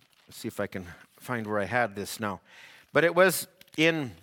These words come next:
Genesis twelve that the Bible would say,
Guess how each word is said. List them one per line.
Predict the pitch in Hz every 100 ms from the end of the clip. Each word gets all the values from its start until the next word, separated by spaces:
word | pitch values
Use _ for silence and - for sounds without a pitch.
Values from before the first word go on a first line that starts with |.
| _ _ _ _ _ _ - -
Genesis | - 196 202 - 165
twelve | - 185 190 175 147
that | 147
the | 143
Bible | 143 160 180 170
would | 156 143
say, | - 185 156 151